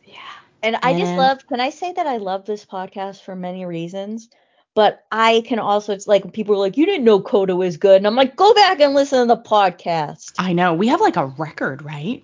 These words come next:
Speaker 1: Exactly.
Speaker 2: We have a record of all of our mistakes, but there is a record of me being right and you
Speaker 1: Yes.
Speaker 2: being right. And that is
Speaker 1: Yes.
Speaker 2: the most important thing.
Speaker 1: Exactly. If that
Speaker 2: <laughs>
Speaker 1: is the only thing that comes from this podcast is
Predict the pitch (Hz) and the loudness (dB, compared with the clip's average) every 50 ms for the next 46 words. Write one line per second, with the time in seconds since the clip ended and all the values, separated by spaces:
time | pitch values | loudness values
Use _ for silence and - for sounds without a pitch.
0 | - 185 262 339 254 220 190 247 269 285 302 311 349 381 - - 294 - 180 226 | -8 -4 -4 -4 -4 0 2 4 6 6 6 6 6 6 6 4 4 4 4 2
1 | 254 285 - 415 427 415 - - 277 247 247 262 320 349 302 320 311 285 269 269 | 0 0 0 0 0 0 0 -2 0 2 2 2 2 2 0 0 0 0 0 -4
2 | 254 - - 202 170 160 - - 196 190 - 226 269 339 415 453 440 427 370 285 | -4 -6 -8 -8 -8 -8 -10 -10 -12 -8 -4 -4 -2 0 -2 -2 -2 -2 -2 0
3 | 285 302 294 294 247 208 240 180 175 196 208 240 269 302 254 320 370 370 370 294 | -2 -2 -2 -4 -4 -4 -4 -4 -2 -2 0 0 0 0 0 0 -2 0 -4 -2
4 | 233 202 190 190 214 220 - 214 208 226 226 190 220 226 240 269 302 320 269 180 | -2 0 0 0 -2 -6 -6 -6 -4 -4 -2 -2 -2 2 4 4 4 4 2 0
5 | 175 185 160 131 - - 214 226 233 285 392 523 554 311 254 320 302 262 247 247 | 0 -4 -4 -4 -4 -4 -4 -4 -6 -4 0 2 4 4 4 4 4 4 4 4
6 | 269 269 285 302 285 - - - 196 196 - - _ 254 254 247 - - 240 233 | 4 4 2 0 -2 -6 -12 -12 -12 -12 -16 -10 _ 2 2 2 2 -2 -8 -10
7 | 233 _ _ 165 - - 127 135 _ _ - - 233 247 262 285 269 220 - 233 | -10 _ _ -10 -10 -10 -12 -16 _ _ -4 -4 -4 2 2 2 4 4 0 -2
8 | 214 214 - - 330 370 480 - - - 415 349 302 320 - - 240 247 277 302 | -2 -4 0 2 2 2 2 0 0 -2 -2 -2 -6 -8 -6 -2 -2 -2 0 0
9 | 302 294 - - 269 240 233 247 214 - - 214 208 214 233 - - 254 247 247 | -2 -4 -2 -4 -4 -4 -2 -4 -6 -4 -6 -8 -8 -8 -10 -12 -10 -8 -8 -8
10 | 254 - - 247 247 247 240 - 285 254 254 254 294 - - - 196 190 190 180 | -8 -6 -4 -2 -2 -2 -4 -2 -2 0 0 0 -2 -4 -4 -4 -4 -4 -4 -6
11 | 202 | -10